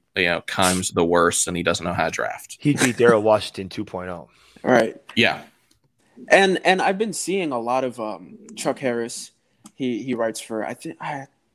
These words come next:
Speaker 3: don't,
Speaker 2: That's
Speaker 3: don't quote me,
Speaker 2: Revenge
Speaker 3: but
Speaker 2: of the Birds, I'm
Speaker 3: Revenge
Speaker 2: sure.
Speaker 3: of the Birds. Okay, yeah. I've seen a lot of his takes, and he's been saying that we'll see a lot of Jordan Hicks as the middle, as the middle guy.
Speaker 2: As we should.
Speaker 3: Yeah,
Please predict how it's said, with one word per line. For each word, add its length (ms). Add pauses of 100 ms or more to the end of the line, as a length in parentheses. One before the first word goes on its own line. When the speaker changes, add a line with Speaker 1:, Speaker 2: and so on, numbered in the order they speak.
(120)
Speaker 3:
don't, 280 (220)
Speaker 2:
That's 220
Speaker 3:
don't 140
quote 40
me, 60
Speaker 2:
Revenge 240
Speaker 3:
but 80
Speaker 2:
of 60
the 80
Birds, 320
I'm 80
Speaker 3:
Revenge 320
Speaker 2:
sure. 60
Speaker 3:
of 40
the 80
Birds. 260
Okay, 260
yeah. 240 (240)
I've 160
seen 280
a 80
lot 260
of 120
his 240
takes, 500 (240)
and 140
he's 180
been 180
saying 460
that 360 (300)
we'll 200
see 180
a 80
lot 240
of 100
Jordan 380
Hicks 560 (200)
as 200
the 80
middle, 520 (160)
as 140
the 60
middle 240
guy. 420
Speaker 2:
As 200
we 100
should. 480 (320)
Speaker 3:
Yeah, 460